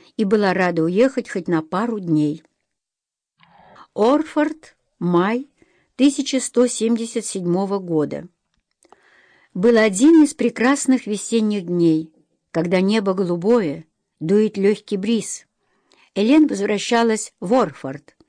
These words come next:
Ее захлестнуло странное чувство тоски и радости от того, что она скоро будет дома.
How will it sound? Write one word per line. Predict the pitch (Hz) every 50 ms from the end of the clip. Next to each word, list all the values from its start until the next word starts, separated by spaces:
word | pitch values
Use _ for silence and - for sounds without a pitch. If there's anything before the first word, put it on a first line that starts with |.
| _ _ _ - - - - - - _ -
Ее | 196 214 240 254 294 294
захлестнуло | 233 269 269 - 254 247 240 233 - 247 262 262 247 233 233
странное | - - - - 202 220 233 233 220 208 208
чувство | - - - 220 226 - - - 185
тоски | 190 - - 185 185 - - - _ - 240 240 247 - _ _ _ _ _ _ _ _
и | - 254
радости | 262 240 220 202 196 190 180 185 - - - 180
от | 165 170 -
того, | - 180 175 202 226
что | 220 - - 190
она | 175 180 175 170
скоро | - - - 190 180 180
будет | 175 170 175 175 175 175 170 165
дома. | 170 170 170 165 165 165 180